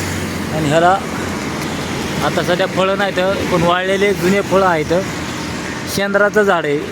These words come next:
ज्याचं आपलं तांबडा शेंदूर तयार होतो, ते ओरिजिनल झाड आहे. बघा, ह्याचं फळ पण इथं आहे, तुम्हाला दाखवतो. हे बघा, ह्याचे फळं बघा इथं असे आहेत, वाळलेले फळं आहेत गेल्या वर्षीचे.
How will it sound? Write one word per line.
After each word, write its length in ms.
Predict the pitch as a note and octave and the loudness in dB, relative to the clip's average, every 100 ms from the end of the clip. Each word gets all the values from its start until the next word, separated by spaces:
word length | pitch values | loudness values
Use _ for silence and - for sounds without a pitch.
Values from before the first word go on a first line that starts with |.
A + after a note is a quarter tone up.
| - - | -8 -2
ज्याचं 240 | D#3 E3 F#3 | 0 4 4
आपलं 340 | F#3 F#3+ G3 - - - - - - - - - - - - - - | 4 4 2 0 -8 -12 -12 -12 -12 -12 -10 -10 -10 -10 -10 -8 -2
तांबडा 440 | F3 F3 F3+ F3+ E3 - | 0 2 2 2 0 0
शेंदूर 300 | F#3+ F3+ F3+ F3+ | 0 4 2 2
तयार 180 | F3 E3+ | 2 2
होतो, 300 | F3+ D#3 D3 - - - - - - - - | 4 4 2 -2 -8 -8 -8 -8 -10 -10 2
ते 80 | F3+ | 4
ओरिजिनल 480 | E3 F3+ F3 F#3 F#3 | 6 6 6 4 2
झाड 220 | F3 F3 | 2 2
आहे. 60 | E3+ | 2
बघा, 200 | F3+ E3+ | 2 2
ह्याचं 180 | F3 | 0
फळ 240 | F3 F3+ F3+ | 0 0 2
पण 180 | F3+ F3 | 2 0
इथं 180 | D#3 | 0
आहे, 120 | D3 D3+ | 0 0
तुम्हाला 260 | D#3 D#3 | 0 2
दाखवतो. 340 | D3+ D3 C3+ C#3+ - - - - - - - - - - - - - - - - - - - | 2 2 0 0 -2 -4 -4 -4 -4 -4 -4 -4 -6 -6 -6 -6 -4 -6 -4 -4 -4 -4 0
हे 200 | D#3+ D#3 | 2 2
बघा, 140 | D#3 G#2 - - - - - - - - - - - - - - | 0 -2 -6 -6 -6 -6 -4 -4 -4 -4 -4 -4 -4 -4 -2 -2
ह्याचे 220 | - D#3+ F3 F3 | 0 0 0 0
फळं 280 | F#3+ F#3 F3+ | 2 2 2
बघा 100 | F3 | 2
इथं 140 | E3+ | 2
असे 240 | E3 E3 | 0 2
आहेत, 240 | D#3 D3+ D#3+ | 2 2 2
वाळलेले 340 | F#3+ G3+ G#3 | 2 2 2
फळं 180 | G3 G#3 | 2 2
आहेत 160 | G3 - | 2 2
गेल्या 200 | G3 F#3 | 2 2
वर्षीचे. 380 | F3+ E3 F3+ | 2 2 2